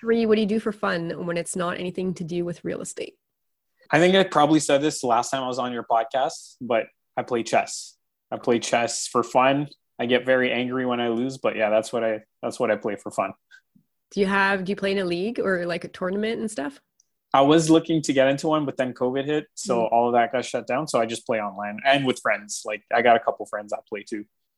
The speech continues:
Speaker 1: Okay, awesome. All right, question number four. If you lost all of your money and your assets tomorrow, how would you start again?
Speaker 2: Yeah, probably use the knowledge that I have,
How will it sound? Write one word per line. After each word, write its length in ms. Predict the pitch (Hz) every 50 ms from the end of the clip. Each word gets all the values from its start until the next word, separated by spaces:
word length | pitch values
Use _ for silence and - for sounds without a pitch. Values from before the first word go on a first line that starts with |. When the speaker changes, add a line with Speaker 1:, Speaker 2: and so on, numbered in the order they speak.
| _ _ _ - - _ _ - 190
Speaker 1:
Okay, 360 | 185 175 - 208 214 202 202 - - -
awesome. 480 | 170 180 214 220 - 175 160 165 170 - _ -
All 80 | 196
right, 140 | 214 202 202
question 240 | - 233 226 - 277
number 180 | 262 262 277 285
four. 340 | 285 - - 233 233 226
If 120 | 214 214 202
you 80 | 190
lost 320 | 180 202 202 214 - - 208
all 100 | 214 214
of 100 | 214 214
your 120 | 226 220
money 240 | 220 214 220 220 214
and 100 | 208 208
your 80 | 185 -
assets 460 | - - 196 185 - 208 208 - -
tomorrow, 420 | - 196 190 185 185 196 202 208
how 160 | 196 - 190
would 80 | 190 190
you 80 | 185 180
start 200 | - 190 180 175
again? 240 | 160 - 185 185 - _ _ _ _ _ _ _ _ _ _ _
Speaker 2:
Yeah, 320 | - 135 131 123 117 - - - - - - _ _ -
probably 920 | - 156 143 147 156 156 151 160 156 151 151 151 151 147 147 151 - _ _ _
use 360 | - 139 151 147 135 139 160 165
the 100 | 147 139
knowledge 320 | 131 131 139 139 135 139 -
that 100 | 143 135
I 80 | 131
have, 340 | 127 131 131 131 135 135 139